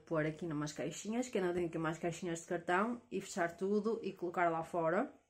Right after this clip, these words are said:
Mas pronto. Agora vou acabar de fazer a cama. Tenho aqui a caminha de lavado para fazer.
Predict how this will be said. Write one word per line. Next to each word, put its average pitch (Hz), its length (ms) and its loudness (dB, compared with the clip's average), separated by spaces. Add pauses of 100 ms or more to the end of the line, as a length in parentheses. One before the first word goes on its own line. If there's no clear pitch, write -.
(720)
Mas 185 200 0
pronto. - 320 -12 (760)
Agora 226 300 10
vou 190 100 6
acabar 180 240 6
de 165 60 0
fazer 170 220 0
a 160 40 -4
cama. 156 440 -2 (360)
Tenho 180 180 0
aqui 175 380 2 (720)
a 247 120 4
caminha 214 480 2
de 208 80 0
lavado 202 540 2
para 226 220 4
fazer. 180 760 6